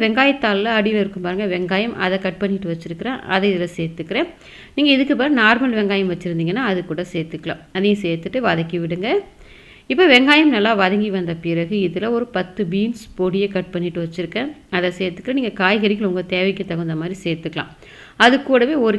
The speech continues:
கேரட் பொடியை கட் பண்ணியிருக்கேன். அதை சேர்த்துட்டு ரெண்டு கைப்பிடி அளவுக்கு ஸ்வீட் கார்ன் சேர்த்துருக்கேன். அதையும் சேர்த்துட்டு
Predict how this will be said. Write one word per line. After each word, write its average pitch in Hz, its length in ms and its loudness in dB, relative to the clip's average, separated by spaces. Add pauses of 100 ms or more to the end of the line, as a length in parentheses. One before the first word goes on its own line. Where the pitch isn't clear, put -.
கேரட் 214 340 4
பொடியை 190 360 0
கட் 165 180 -8
பண்ணியிருக்கேன். 170 420 -4
அதை 165 100 -2 (100)
சேர்த்துட்டு 160 420 -4 (680)
ரெண்டு 285 260 8
கைப்பிடி 220 360 2 (100)
அளவுக்கு 170 340 -2 (100)
ஸ்வீட் 214 360 -2
கார்ன் 175 260 0
சேர்த்துருக்கேன். 165 480 -8 (420)
அதையும் 196 320 2
சேர்த்துட்டு 165 360 -4